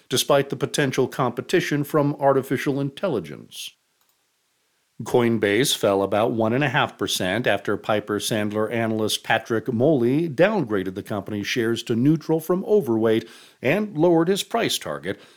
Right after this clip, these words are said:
citing concern a recent Securities and Exchange Commission case had created too much uncertainty. Hertz shares rose about one point seven percent after Jefferies initiated a buy rating on the car rental company stock,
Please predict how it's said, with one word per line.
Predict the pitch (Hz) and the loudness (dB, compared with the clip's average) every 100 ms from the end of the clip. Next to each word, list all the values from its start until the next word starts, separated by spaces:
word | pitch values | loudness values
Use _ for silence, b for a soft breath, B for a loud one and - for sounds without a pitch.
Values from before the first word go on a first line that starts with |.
| B | B
citing | 113 107 113 107 | 0 2 0 0
concern | 117 110 - 127 117 143 | 0 0 2 2 4 2
a | 151 | 2
recent | 123 135 135 - 131 131 | 2 2 0 0 0 2
Securities | - 120 143 135 135 170 | -2 -2 2 2 2 0
and | 165 151 | -2 -2
Exchange | - 175 156 147 | -4 0 0 0
Commission | 147 135 120 135 120 | 0 0 0 -2 0
case | 131 120 - | 0 0 0
had | 135 120 | -4 -4
created | 170 143 135 139 131 | -4 -2 0 -2 -4
too | - 165 | -2 0
much | 120 120 - | 2 0 -2
uncertainty. | 131 131 127 175 170 113 98 87 57 _ _ _ _ _ _ _ _ _ _ _ _ | 0 0 0 0 0 -2 -8 -10 -12 _ _ _ _ _ _ _ _ _ _ _ _
Hertz | - 135 131 110 | 2 2 2 0
shares | - 113 92 101 151 139 | 0 2 2 2 2 2
rose | 113 110 110 | 2 2 2
about | 110 107 113 | 2 2 2
one | 113 117 | 0 0
point | - 113 107 | -2 -4 -2
seven | - 170 170 | 0 2 2
percent | - 117 120 113 120 B B | 0 0 0 0 -4 B B
after | 107 - 110 | -4 -2 -2
Jefferies | 101 107 95 113 123 135 | 0 0 0 0 0 0
initiated | 117 107 131 110 110 131 | 0 -2 -2 -2 -2 -2
a | 151 | 0
buy | 151 143 98 | 2 2 2
rating | 90 87 82 87 | 0 -4 -4 -6
on | 85 | -6
the | 87 | -8
car | - 101 95 | -4 -4 -2
rental | 98 92 90 | -6 -8 -10
company | - 95 92 95 | -8 -8 -6 -8
stock, | - 110 104 - | -4 -2 -2 -2